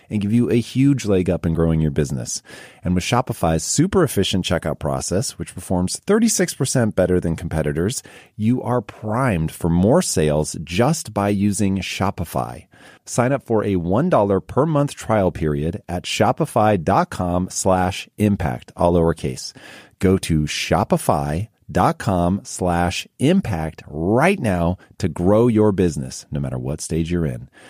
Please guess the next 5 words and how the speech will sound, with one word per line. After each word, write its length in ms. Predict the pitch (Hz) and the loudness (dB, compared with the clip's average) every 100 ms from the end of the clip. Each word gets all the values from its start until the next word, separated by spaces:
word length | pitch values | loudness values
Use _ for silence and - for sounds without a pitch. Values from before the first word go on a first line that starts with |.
| - | -20
Shopify 800 | - - 90 - - 92 85 85 - | -4 0 0 -2 0 2 2 0 -2
dot 220 | 87 110 - | 2 2 2
com 400 | 117 95 90 92 | 2 2 2 -2
slash 840 | - - - 64 67 73 95 - - | -10 -10 -8 -6 -6 -6 -6 -10 -8
impact. 640 | 76 65 - 57 - - | -6 -6 -8 -12 -18 -20